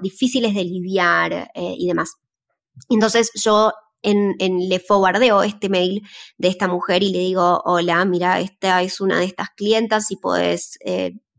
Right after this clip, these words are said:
llamarla, eh, porque está en nuestra lista de clientes complicados". ¿A quién se lo manda Luli? No se lo manda al abogado, se lo manda a la clienta.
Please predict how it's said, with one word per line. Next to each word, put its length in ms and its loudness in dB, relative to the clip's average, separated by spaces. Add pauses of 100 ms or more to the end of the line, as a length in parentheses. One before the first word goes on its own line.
llamarla, 800 0 (420)
eh, 400 -2 (180)
porque 180 -2
está 160 0
en 40 4
nuestra 240 0
lista 260 -2
de 80 0
clientes 300 -2
complicados". 600 -4 (480)
¿A 100 2
quién 240 2
se 100 0
lo 100 2
manda 280 2
Luli? 300 2
No 100 -2
se 120 -6
lo 80 -2
manda 280 2
al 80 -4
abogado, 380 2
se 120 -6
lo 80 -2
manda 280 0
a 140 -4
la 120 -4
clienta. 480 -10